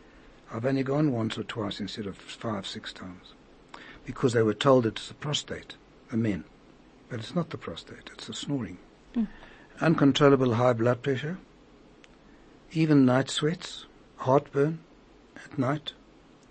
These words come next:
Speaker 1: Well, concentration or memory difficulties, most definitely. And even they mention over here depression.
Speaker 2: Well, that would make sense because it's all
Speaker 1: Mm.
Speaker 2: got to do with,
Speaker 1: Yeah.
Speaker 2: with the brain. Very interesting.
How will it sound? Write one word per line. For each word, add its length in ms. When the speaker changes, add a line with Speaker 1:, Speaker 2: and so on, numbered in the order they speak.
Speaker 1:
Well, 120
concentration 720
or 100
memory 360
difficulties, 680
most 300
definitely. 500
And 260
even 300
they 260
mention 500
over 160
here 340
depression. 560
Speaker 2:
Well, 100
that 140
would 160
make 200
sense 300
because 340
it's 120
all 160
Speaker 1:
Mm. 60
Speaker 2:
got 140
to 120
do 160
with, 140
Speaker 1:
Yeah. 60
Speaker 2:
with 180
the 60
brain. 360
Very 220
interesting. 460